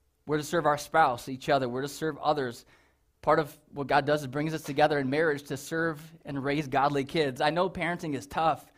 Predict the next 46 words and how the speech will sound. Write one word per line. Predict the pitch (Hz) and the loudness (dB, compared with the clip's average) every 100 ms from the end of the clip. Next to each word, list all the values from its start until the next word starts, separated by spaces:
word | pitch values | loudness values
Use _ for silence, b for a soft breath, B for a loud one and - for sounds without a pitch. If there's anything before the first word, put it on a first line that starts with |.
| b b b b b _ | b b b b b _
but | 143 | -4
God | 135 151 180 | 2 2 2
has | 147 | -2
given | 131 165 175 | -2 -2 0
us | 143 139 | -2 -2
a | 131 | -6
helpmate | - 190 233 135 127 | 0 0 0 -6 -6
in | 147 156 | -6 -6
this | 160 | -6
process | - 165 202 208 151 127 - b b | -4 0 0 0 -2 -2 -8 b b
to | - | -8
be | 151 | -2
able | 160 | -2
to | 143 | -2
serve | - - 190 208 180 | -6 -6 -4 -2 -4
children, | - - 190 208 147 113 101 - b b b b | -8 -8 -6 -6 -4 -6 -8 -16 b b b b
to | 143 | -8
raise | 131 151 180 202 175 | -2 0 2 2 2
them | 180 160 | -2 -2
to, | 156 143 | -6 -6
to | 143 139 | -6 -6
know | 131 160 175 | -2 0 0
and | 165 | -2
love | 139 143 135 | -2 -2 -2
God. | 151 156 151 113 92 127 _ _ _ _ _ _ _ _ _ _ _ _ _ _ _ | -2 0 0 -2 -8 -20 _ _ _ _ _ _ _ _ _ _ _ _ _ _ _
He | 151 | -14
gives | 139 - 170 175 | -14 0 2 2
us | 175 | -2
each | 160 160 - | -6 -4 2
other | 175 160 | 2 2
to | 139 | -4
serve | 143 - 180 156 | -4 -2 0 0
within | 151 156 | -2 -2
a | 143 | -4
church | 131 165 151 - | -4 -6 -6 -8
family, | 151 160 165 123 | -6 -4 -4 -4
that | 110 123 | -2 -4
it's | 156 - - b b 135 | -4 -10 -16 b b 2
godly | 156 175 185 156 123 | 4 6 4 2 -2
and | 135 | -2
it's | 143 135 | -4 -8
good | 123 170 208 190 139 - | -2 2 2 2 -4 -10
to | 147 | -10
serve | - - 202 208 | -10 -4 -2 -2
one | 170 151 147 | -2 -2 0
another | 139 135 127 | 0 -2 -4